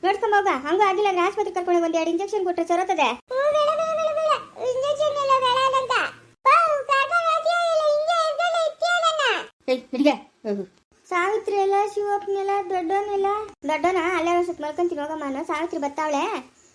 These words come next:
Speaker 1: ನಮ್ಮ ಯಜಮಾನ ಫ್ಯಾಕ್ಟ್ರಿ ಹತ್ರಕ್ಕೆ ಹೋಗಿ ಬರ್ತೀನಿ ಹೋಗು ಅಂತ ಹೇಳ್ಬಿಟ್ಟು ಹೋದ್ನು. ಇವಳು ಅಕ್ಕ, ಅದೇ ಬೆಳಗ್ಗೆ ಸಾವಿತ್ರಿ ಗಂಜಿ ಮಾಡಿಕ್ಕಿದ್ಲಲ್ಲ, ಕೊಟ್ನಿ. ಇವಾಗೇನು ಅನ್ನ ತುಪ್ಪ ಬೇಕು, ಅನ್ನ ತುಪ್ಪ ಬೇಕು ಅಂತಾವಳೆ. ಓಡಾಡ್ತಾವಳೆ ಸುಮಾರಿಗೆ? ಹ್ಞೂ, ಓಡಾಡ್ತಾವಳೆ. ಹಾಗಾದ್ರೆ ಕೊಡು, ಊಟ ತಿನ್ಲಿ.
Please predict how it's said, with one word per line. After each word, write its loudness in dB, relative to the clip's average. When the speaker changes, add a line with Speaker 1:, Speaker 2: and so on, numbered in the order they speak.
Speaker 1:
ನಮ್ಮ 0
ಯಜಮಾನ 2
ಫ್ಯಾಕ್ಟ್ರಿ -4
ಹತ್ರಕ್ಕೆ -8
ಹೋಗಿ -6
ಬರ್ತೀನಿ -8
ಹೋಗು -4
ಅಂತ -4
ಹೇಳ್ಬಿಟ್ಟು -4
ಹೋದ್ನು. -2
ಇವಳು 2
ಅಕ್ಕ, -2
ಅದೇ 2
ಬೆಳಗ್ಗೆ 2
ಸಾವಿತ್ರಿ -4
ಗಂಜಿ 2
ಮಾಡಿಕ್ಕಿದ್ಲಲ್ಲ, -4
ಕೊಟ್ನಿ. 0
ಇವಾಗೇನು 0
ಅನ್ನ 2
ತುಪ್ಪ -2
ಬೇಕು, -4
ಅನ್ನ -2
ತುಪ್ಪ -6
ಬೇಕು -4
ಅಂತಾವಳೆ. -6
ಓಡಾಡ್ತಾವಳೆ 2
ಸುಮಾರಿಗೆ? 0
ಹ್ಞೂ, 0
ಓಡಾಡ್ತಾವಳೆ. 0
ಹಾಗಾದ್ರೆ -4
ಕೊಡು, 0
ಊಟ 0
ತಿನ್ಲಿ. 2